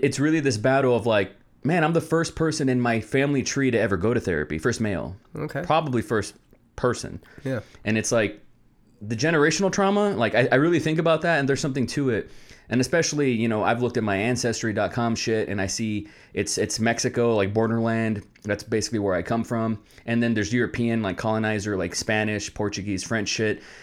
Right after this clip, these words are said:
Speaker 1: And I'm like, "You have that in your blood, that's gonna do something to you.
Speaker 2: Mm-hmm.
Speaker 1: That's gonna be passed on," right?
Speaker 2: Mm-hmm.
Speaker 1: Um, there are, if, if a mom is giving birth to a baby, the baby,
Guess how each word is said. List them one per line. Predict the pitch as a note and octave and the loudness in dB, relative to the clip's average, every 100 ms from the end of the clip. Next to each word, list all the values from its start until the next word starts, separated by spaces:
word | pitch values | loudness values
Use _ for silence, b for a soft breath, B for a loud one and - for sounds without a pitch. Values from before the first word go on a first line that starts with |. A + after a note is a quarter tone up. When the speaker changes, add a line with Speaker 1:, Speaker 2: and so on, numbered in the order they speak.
| B | B
Speaker 1:
And | G#2+ | 0
I'm | A#2 | 2
like, | A#2 A2+ | 2 0
"You | D3+ C3 | 0 2
have | C3+ D#3+ D3+ | 2 2 2
that | D#3 | 2
in | D3+ B2+ | 2 2
your | A2 | 0
blood, | E2+ G#2+ C3 D#3+ | 0 2 2 2
that's | C3+ C3 | 0 0
gonna | - E3 | -2 0
do | B2 A2+ | 0 -2
something | F3+ C#3+ F#2 F#2 | -2 -2 -2 -4
to | - | -4
you. | E2 D2 | -6 -4
Speaker 2:
Mm-hmm. | A#2+ A#2 G#2 A2 | -4 -6 -6 -2
Speaker 1:
That's | A#2 B2 | -2 2
gonna | D#3+ F3+ | 0 2
be | C#3+ | 0
passed | - B2+ B2+ - | 0 -2 -2 -2
on," | B2 A2 C2 | -2 -2 -2
right? | D#2 F#2+ G#2+ | -2 -2 -2
Speaker 2:
Mm-hmm. | A#2 A#2 C#3+ - _ - | -4 -6 -8 -12 _ -8
Speaker 1:
Um, | A2 G#2+ F#2+ F#2 B B B B | -2 0 0 -4 B B B B
there | B2 B2+ | 2 6
are, | B2 A#2+ - | 6 4 2
if, | B2+ B2+ | 0 2
if | A#2+ | 0
a | A#2 | 2
mom | A#2+ C3+ D3+ D3+ C#3+ A#2+ | 4 4 4 2 0 0
is | A#2 A2+ G#2+ G2+ | 0 2 2 0
giving | A#2 B2 A#2+ | -2 -2 0
birth | G#2+ B2 B2 - | 2 2 0 -2
to | B2+ A#2+ A2+ - | -2 0 0 0
a | |
baby, | G2+ A#2 A#2 A#2 | 0 0 2 0
the | G#2 G#2+ | 0 0
baby, | G2 A2+ A#2+ A#2 A#2 A2+ | 0 0 2 0 0 -4